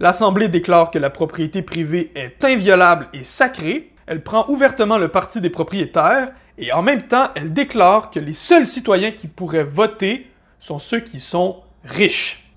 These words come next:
Le roi, de son côté, est furieux. Il refuse d'approuver la Constitution. Les femmes de Paris organisent alors une nouvelle insurrection, amènent les hommes et la garde nationale avec elles,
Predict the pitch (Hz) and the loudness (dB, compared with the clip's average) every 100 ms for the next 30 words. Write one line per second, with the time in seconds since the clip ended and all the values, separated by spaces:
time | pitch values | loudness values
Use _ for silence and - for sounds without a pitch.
0 | - 190 175 156 277 - - - 156 185 | 2 4 6 6 4 2 -12 -12 -8 -6
1 | 180 151 214 240 285 - 294 - 202 175 | -6 -6 -2 -2 -2 -4 -4 -2 0 2
2 | 165 - - 196 190 180 226 294 190 - | 0 -4 -6 2 2 2 0 0 -2 -8
3 | - - 147 240 - 190 165 220 - _ | -14 0 2 2 0 -2 0 -2 -4 _
4 | - 127 226 - 220 - - 127 _ _ | -4 -2 -4 -6 -6 -6 -6 -8 _ _
5 | - 175 156 - 262 240 170 - 147 151 | -10 -2 0 4 4 4 0 2 0 0
6 | 214 254 - _ - 160 156 156 220 185 | -2 -4 -10 _ -6 -4 0 0 0 2
7 | 147 165 208 214 - 185 160 190 262 220 | 4 6 6 4 -2 -8 -6 -4 0 2
8 | 247 202 - 214 170 - 175 156 240 - | 4 2 -2 -2 -2 -2 -4 -2 -4 -12
9 | _ 170 180 208 185 156 185 220 170 151 | _ -2 0 2 2 2 2 4 4 4
10 | 180 196 170 156 160 180 143 135 160 196 | 4 4 0 -2 0 0 0 -2 4 6
11 | 220 | 4